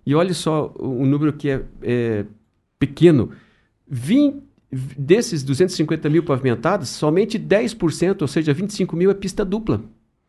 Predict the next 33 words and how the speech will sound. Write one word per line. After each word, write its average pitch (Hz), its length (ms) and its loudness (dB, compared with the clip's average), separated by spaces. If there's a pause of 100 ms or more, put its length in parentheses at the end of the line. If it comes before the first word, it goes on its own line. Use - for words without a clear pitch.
(440)
E 151 80 6
aí 160 80 6
você 165 260 -2
sabe 196 380 -2
o - 20 0
que 156 140 -4
que 156 100 -6
pista 151 300 -8
dupla 147 260 -4
gera. 185 320 -2 (440)
Gera 139 360 0
rapidez, 160 720 -2 (340)
menos 139 400 2
acidente, 156 540 -2 (160)
maior 120 300 0
segurança, 151 720 0 (180)
menos 127 320 2
multa, 156 420 2 (300)
a, 120 140 -6
flexibiliza 143 680 0
a 123 40 2
operação, 135 520 -2 (160)
é - 60 -12
competitividade, 233 840 0
o 127 40 4
fluxo 196 600 0 (140)
segue. 113 480 -2 (420)
Então, 196 360 0
esse 196 240 4
é 226 40 0
um 226 80 0
número 208 260 0
nosso. 160 400 -2